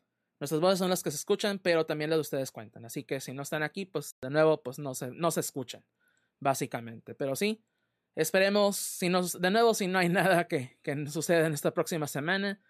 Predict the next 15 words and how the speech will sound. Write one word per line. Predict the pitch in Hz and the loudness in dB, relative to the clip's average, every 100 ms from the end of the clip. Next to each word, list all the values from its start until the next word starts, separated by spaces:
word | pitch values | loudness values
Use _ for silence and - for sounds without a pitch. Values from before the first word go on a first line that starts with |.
| _ _ _ | _ _ _
lo | 156 | -6
esperamos | - 160 160 151 | 0 0 0 -2
aquí | 160 | -4
el | 160 | -4
próximo | 156 160 151 | -4 -2 -2
domingo, | 160 226 240 254 - _ _ - | 0 -2 0 -2 -4 _ _ -6
de | 175 | 2
nuevo | 202 | 4
alrededor | 185 156 147 | 6 6 6
de | 156 | 4
cuatro | 151 151 147 | 2 -2 -4
quince | 156 147 | 2 2
de | |
la | 156 | 4
tarde, | 190 208 220 | 2 2 -2